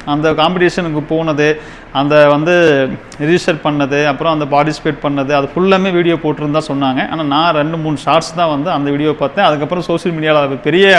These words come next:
<laughs> வைரல் ஆயிடுச்சு. அதை வச்சு அவ-, அவன் அந்த,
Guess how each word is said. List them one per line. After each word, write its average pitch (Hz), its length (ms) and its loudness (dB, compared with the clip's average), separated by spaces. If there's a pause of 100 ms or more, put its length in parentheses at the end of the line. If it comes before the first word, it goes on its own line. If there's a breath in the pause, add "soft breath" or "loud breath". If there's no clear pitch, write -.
(500 loud breath)
<laughs> 143 300 -2
வைரல் 180 320 4
ஆயிடுச்சு. 147 360 4
அதை 165 180 4
வச்சு 147 280 0
அவ-, 156 340 4
அவன் 139 200 0
அந்த, 143 140 0